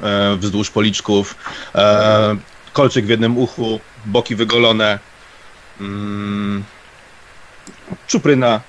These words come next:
osełedec kozacki, e, ciepło ubrany w płaszcz, e,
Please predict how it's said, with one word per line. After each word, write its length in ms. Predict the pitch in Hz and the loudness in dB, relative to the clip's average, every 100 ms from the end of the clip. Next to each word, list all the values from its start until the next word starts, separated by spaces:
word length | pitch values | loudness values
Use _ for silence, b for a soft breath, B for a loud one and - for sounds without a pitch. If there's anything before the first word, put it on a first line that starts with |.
| - - - - - - - - - - - - - | -16 -20 -20 -20 -20 -20 -20 -20 -20 -20 -20 -20 -6
osełedec 560 | - 117 101 90 - - - - - - - - - - - - - - | -2 2 2 0 -6 -16 -20 -14 -14 -14 -20 -20 -20 -20 -20 -20 -20 -12
kozacki, 500 | 107 92 - - 87 - B B B - | -8 -8 -10 -12 -14 -16 B B B 0
e, 160 | 156 156 | 2 4
ciepło 260 | 202 170 | 0 0
ubrany 340 | 147 139 131 123 | 2 2 2 0
w 60 | |
płaszcz, 420 | - 117 113 - - - - - - - - - - | 0 0 0 -6 -18 -20 -20 -20 -20 -20 -20 -20 -12
e, 720 | 95 98 95 95 92 92 | -8 -6 -8 -8 -8 -8